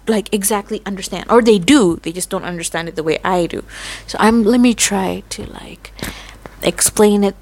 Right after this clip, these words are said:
the best I can. So, hmm, what can I use?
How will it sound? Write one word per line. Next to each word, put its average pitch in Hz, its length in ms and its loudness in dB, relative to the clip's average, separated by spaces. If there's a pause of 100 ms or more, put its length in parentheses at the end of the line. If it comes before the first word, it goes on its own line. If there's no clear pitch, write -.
the 175 100 2
best - 760 -2
I 170 180 -6 (100)
can. - 560 -8 (460)
So, 175 760 2 (140)
hmm, 190 240 -4
what 180 180 -2
can 196 160 0
I 175 80 -2
use? - 460 -8